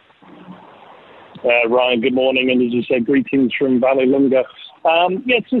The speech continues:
hugely significant event, uh, once a year for Squadra Corsa Lamborghini, um, and, and particularly significant for us, yeah, returning to Vallelunga here for the first time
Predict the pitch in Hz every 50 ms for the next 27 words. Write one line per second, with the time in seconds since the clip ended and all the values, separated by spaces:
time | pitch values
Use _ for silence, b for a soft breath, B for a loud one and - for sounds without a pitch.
0 | - - 277 269 254 202 - 226 214 170 - - 185 156 170 175 - - _ -
1 | 170 156 143 131 135 143 143 143 131 - - - 147 135 131 135 127 131 147 151
2 | 156 139 143 - 139 127 131 131 135 135 131 120 - 139 123 - - 147 131 139
3 | 117 - 147 139 - - 139 135 135 127 123 127 131 135 139 139 139 135 131 131
4 | - - - _ _ _ _ _ _ - 135 135 131 131 131 135 131 131 127 131
5 | - 156 135 135 131 135 - - 175 151 147 131 156 165 151 - 247 190 175 170
6 | 165 143 - 175 143 135 147 131 - - - 147 135 120 - - 135 135 135 131
7 | - - - - - - - _ _ _ - 139 131 123 120 117 131 131 - -
8 | - 170 165 165 165 165 165 160 160 156 143 135 - - 160 151 147 135 123 139
9 | 139 143 139 139 135 131 135 131 135 127 143 127 - 143 139 139 131 - 131 127
10 | - - - 143 143 135 - - - 147 139 135 135 135 135 127